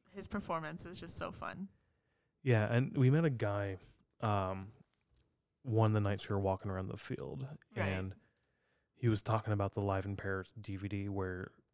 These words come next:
Speaker 2: the stage was that they had, like, this, this walkway that lowered down from the back of the stadium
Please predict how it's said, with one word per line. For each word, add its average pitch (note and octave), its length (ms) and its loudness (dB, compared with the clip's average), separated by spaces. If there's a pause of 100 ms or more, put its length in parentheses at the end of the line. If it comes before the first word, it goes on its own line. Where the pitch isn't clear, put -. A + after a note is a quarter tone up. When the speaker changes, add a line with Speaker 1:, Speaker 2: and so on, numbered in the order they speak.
(440)
Speaker 2:
the G#2+ 120 0
stage A2 440 -2
was G2 840 -6 (720)
that G2+ 300 -2 (420)
they A2 160 -2
had, G#2 180 0
like, G#2+ 160 -2
this, - 440 -8
this G#2+ 240 -8
walkway G2+ 440 -4
that G2+ 140 -4
lowered G2+ 680 2
down F#2+ 240 -4
from G#2+ 140 -10
the G#2 60 -6
back F#2 360 -8
of F#2+ 80 -10
the G2 80 -10
stadium G#2 640 -4